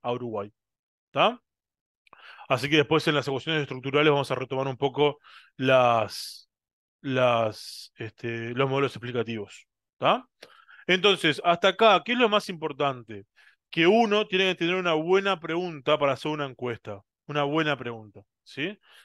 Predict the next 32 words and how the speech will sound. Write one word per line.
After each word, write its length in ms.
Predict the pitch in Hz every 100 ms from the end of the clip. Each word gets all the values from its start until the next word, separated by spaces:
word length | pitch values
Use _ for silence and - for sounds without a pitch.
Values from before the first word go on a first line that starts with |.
| _ -
La 160 | 131 127
pregunta 540 | 139 180 190 233 233
del 180 | 143 135
diseño, 540 | 131 - 170 139 123
de 80 | 120
cuáles 320 | - 170 175
son 120 | 180
las 120 | 175 147
variables 500 | 139 151 190 214 208
que 140 | 139
yo 200 | - 156
voy 340 | 156 151 151
a 80 | 151
querer 260 | 147 135 135
medir 480 | 135 127 123 107 _ _ _ -
y 120 | 143
para 280 | 143 120 117
qué. 320 | 147 123 - _ _ _ _ _ _ _
Voy 220 | 127 156
a 80 | 143
querer 220 | 143 156
utilizar 480 | 147 143 135 - 151
determinadas 400 | 143 135 143 143
variables 180 | 139 147
para 140 | 135
explicar 420 | 120 117 147 151
qué 140 | - 156
conducta, 560 | 151 127 123 - 107
para 240 | - 127 131
ver 240 | 147 147 -
qué 320 | 156 180 208 _ _ -
correlación, 840 | 147 123 123 120 139 139 117